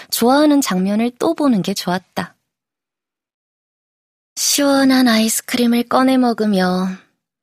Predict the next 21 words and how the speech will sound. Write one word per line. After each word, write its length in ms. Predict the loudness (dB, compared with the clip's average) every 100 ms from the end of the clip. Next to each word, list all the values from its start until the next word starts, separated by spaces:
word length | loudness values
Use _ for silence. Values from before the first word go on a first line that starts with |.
| -10
아무도 460 | -4 -2 -2 0 0
없는 480 | 0 -2 -2 -2
집에서 560 | -4 -4 -6 -6 -6 -6
한낮을 640 | -6 -4 -2 -2 -4 -6
즐겼다. 760 | -6 -6 -4 -6 -8 -12 -12 -12 _ _ _ _ _ _ _ _ -20 -20 -20 _
이 160 | -2 0
일과는 680 | 0 -2 -2 -2 -4 -6 -10 _ _ _ _ _ -4
남은 380 | 0 2 0
반나절을 580 | 0 -2 0 0 -2 -2
시작하기 640 | -2 -2 -4 -4 -4 -4 -2
위한 380 | -2 -2 -2
나만의 440 | 0 0 2 0 0
의식 400 | 0 0 -2 -2
같은 300 | -2 0 -2
것이었다. 600 | -2 -4 -6 -10 -10 -12 _ _ _ _ _ _ _ _ _ _ _ _ -10
삼십 400 | -2 -2 -2 -2
분 180 | -4 -2
동안 320 | 0 0 -2
티비를 420 | -4 -6 -4 -4
보고 240 | -4 -4 -2
나면 640 | 0 0 -2 -2 -4